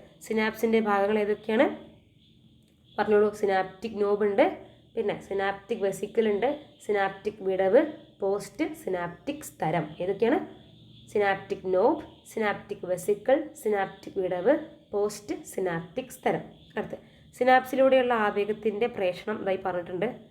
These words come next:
ആവേഗത്തിൻ്റെ പ്രേഷണം. ഓക്കെ, സെക്കൻഡ് ക്വസ്റ്റ്യൻ്റെ ആൻസർ. Then ആവേഗങ്ങളുടെ ദിശാ വേഗത എന്നിവ നിയ-, നിയന്ത്രിക്കുന്ന സിനാപ്സിൻ്റെ പങ്ക് ഇതാ. സിനാപ്സിൻ്റെ പങ്ക്. പിന്നെ ഈ ക്വസ്റ്റ്യൻ പറഞ്ഞു കഴിഞ്ഞിട്ടുണ്ട്.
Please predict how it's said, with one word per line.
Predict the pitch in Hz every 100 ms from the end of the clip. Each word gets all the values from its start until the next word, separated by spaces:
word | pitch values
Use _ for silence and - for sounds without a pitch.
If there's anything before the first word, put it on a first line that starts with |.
| - _ _ - 180
ആവേഗത്തിൻ്റെ | 180 180 175 175 175 170
പ്രേഷണം. | 170 170 190 208 190 - - _ _ _ 180
ഓക്കെ, | 170 156 - _ - _ _ - -
സെക്കൻഡ് | 165 175 165
ക്വസ്റ്റ്യൻ്റെ | 165 - 165 160
ആൻസർ. | - - - - - _ _ _ _ _ _ _ _ _ _ _ _ _ _
Then | 208 - 208
ആവേഗങ്ങളുടെ | 214 233 240 247 226
ദിശാ | 220 220 233 226
വേഗത | 220 214 214 214
എന്നിവ | 208 208
നിയ-, | 185 190 - 196
നിയന്ത്രിക്കുന്ന | 190 196 196 202
സിനാപ്സിൻ്റെ | 202 208 190 196 -
പങ്ക് | 180 185
ഇതാ. | 185 180 - _ _ _ _ _ _ _ _ _ _ _ _ _
സിനാപ്സിൻ്റെ | 180 175 170 - 185 -
പങ്ക്. | 131 147 - _ _ _ _ _ _ _ _ _ _ _ _ _ _
പിന്നെ | 214 214
ഈ |
ക്വസ്റ്റ്യൻ | 214 - 208 190
പറഞ്ഞു | 170 165
കഴിഞ്ഞിട്ടുണ്ട്. | 151 147 - 151